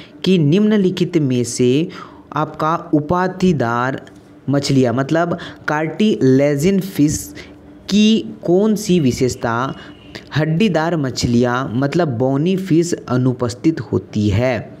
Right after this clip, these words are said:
ठीक है, किसमें बोनी फिश अनुपस्थित होती है यह पूछा है। देखिएगा जरा, अ, जरा यूज या फिर आपका गलफड़े या फिर आपका सुव्यवस्थित शरीर या फिर आपका विषम तापी।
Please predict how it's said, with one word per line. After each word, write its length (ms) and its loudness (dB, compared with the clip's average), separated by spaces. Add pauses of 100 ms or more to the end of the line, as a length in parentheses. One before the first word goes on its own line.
(640)
ठीक 220 -2
है, 200 -2 (200)
किसमें 380 2
बोनी 260 0
फिश 300 -2
अनुपस्थित 480 0
होती 260 0
है 60 -2
यह 120 2
पूछा 300 -2
है। 260 -4 (360)
देखिएगा 340 0 (360)
जरा, 400 0
अ, 520 -2
जरा 720 -2
यूज 440 2 (300)
या 100 0
फिर 160 0
आपका 260 -2
गलफड़े 680 0
या 160 0
फिर 140 0
आपका 640 -4 (540)
सुव्यवस्थित 720 2
शरीर 420 2
या 180 2
फिर 160 -2
आपका 600 -4 (260)
विषम 480 0
तापी। 420 -2